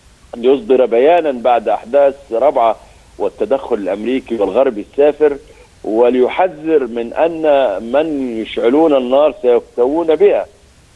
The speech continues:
ويومها أعلن وقوفه كاملًا ووقوف المملكة مع، آه، مصر في مواجهة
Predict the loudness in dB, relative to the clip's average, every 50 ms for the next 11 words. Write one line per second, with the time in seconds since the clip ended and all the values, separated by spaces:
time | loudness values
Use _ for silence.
0 | -10 -4 0 2 4 4 4 2 2 0 0 0 2 2 2 2 0 0 0 2
1 | 2 2 2 2 2 0 -2 -2 -4 -4 -6 -6 -6 -6 -6 -6 -6 -6 -8 -6
2 | -4 -4 -4 -6 -6 -8 -2 0 2 2 2 2 0 0 0 0 -2 -4 -10 -18
3 | -20 -18 -10 -4 -2 0 0 -2 -2 -6 -6 -4 -4 -6 -2 0 -2 0 0 -2
4 | -2 0 0 -2 -2 -2 -4 -10 -20 -20 -20 _ -20 _ _ -8 -2 0 2 2
5 | 2 2 2 2 0 0 0 0 0 0 0 0 0 -2 -2 -2 -2 -4 -4 -2
6 | -2 -4 -6 -4 -4 -4 -2 0 0 0 0